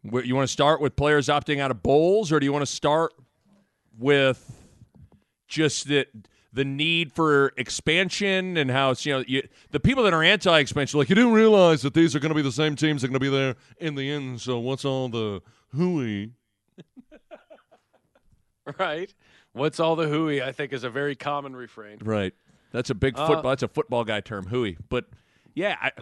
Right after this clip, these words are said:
Speaker 2: Let's
Speaker 1: which
Speaker 2: hit it
Speaker 1: one
Speaker 2: on both of 'em. You set 'em up and you
Speaker 1: Okay.
Speaker 2: fire away.
Speaker 1: Look
Speaker 2: Let's
Speaker 1: at
Speaker 2: go.
Speaker 1: that. Well, I mean, well, I, let, let's start with bowl, the guys opting out of bowls.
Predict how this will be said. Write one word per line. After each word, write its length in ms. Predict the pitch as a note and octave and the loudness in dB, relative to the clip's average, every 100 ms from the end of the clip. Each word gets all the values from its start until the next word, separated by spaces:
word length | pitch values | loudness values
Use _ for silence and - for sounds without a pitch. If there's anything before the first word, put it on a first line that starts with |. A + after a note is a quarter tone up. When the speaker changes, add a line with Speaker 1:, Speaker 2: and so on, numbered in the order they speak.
| - - | -14 -6
Speaker 2:
Let's 120 | G#3 | 0
Speaker 1:
which 60 | B3 | 4
Speaker 2:
hit 60 | |
it 40 | C#4 | 4
Speaker 1:
one 80 | C#4+ | 4
Speaker 2:
on 60 | |
both 180 | D#4 D4+ | 4 4
of 40 | D3+ | 0
'em. 80 | |
You 120 | D3 G#3+ | -2 -2
set 220 | A#3+ B3 | 0 2
'em 100 | G3 | 4
up 220 | G#3 C4 | 4 2
and 120 | A3 | -2
you 60 | G3 | -6
Speaker 1:
Okay. 80 | F3 | 0
Speaker 2:
fire 240 | G#3+ B3 | 2 4
away. 300 | C4+ C4+ E4+ | 4 2 2
Speaker 1:
Look 80 | E3 | -2
Speaker 2:
Let's 120 | C#3+ | -6
Speaker 1:
at 60 | G3 | -6
Speaker 2:
go. 100 | F#3+ | -2
Speaker 1:
that. 300 | A3 G3 - | -2 -2 -4
Well, 280 | D#3 F#3 - | -2 -2 -2
I 60 | G3+ | -2
mean, 340 | A#3+ A3+ F#3+ _ _ _ _ _ _ _ - | -2 -2 -6 _ _ _ _ _ _ _ -6
well, 140 | - | -6
I, 120 | G3 - _ - | -8 -14 _ -10
let, 220 | D#4+ A#3 | -8 -4
let's 160 | B3+ | -2
start 180 | - E4+ | 4 4
with 140 | C#4+ D#3 | 4 6
bowl, 280 | G3 F3+ - | 6 4 -2
the 100 | D#3+ | 0
guys 240 | G3 G3+ | 2 4
opting 300 | F3+ E3+ F3 | 2 0 0
out 80 | D#3 | -2
of 100 | A#2 | 0
bowls. 560 | B2 A2+ G2 E2 - | 0 0 0 -6 -14